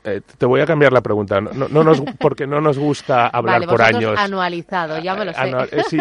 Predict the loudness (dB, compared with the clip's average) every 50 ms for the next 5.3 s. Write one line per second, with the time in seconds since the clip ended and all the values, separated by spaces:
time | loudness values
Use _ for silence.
0 | -2 -2 -2 -4 -6 -6 -6 -6 -6 -4 -4 -6 -4 -4 -4 -4 -4 -2 -2 -2
1 | -2 -2 -4 -6 -4 -4 -4 -2 -2 -4 -6 -6 -6 -8 -6 -8 -8 -8 -4 -4
2 | -4 -4 -4 -6 -10 -14 -16 -20 -20 -20 -20 -20 -20 -8 -4 -2 -2 -2 -2 -4
3 | -2 -2 -2 -2 -2 -4 -4 -4 -4 -2 -2 -4 -4 -4 -4 -6 -6 -6 -6 -6
4 | -6 -6 -6 -6 -6 -6 -8 -10 -10 -10 -10 -8 -8 -10 -10 -10 -10 -10 -10 -10
5 | -12 -14 -14 -14 -16 -16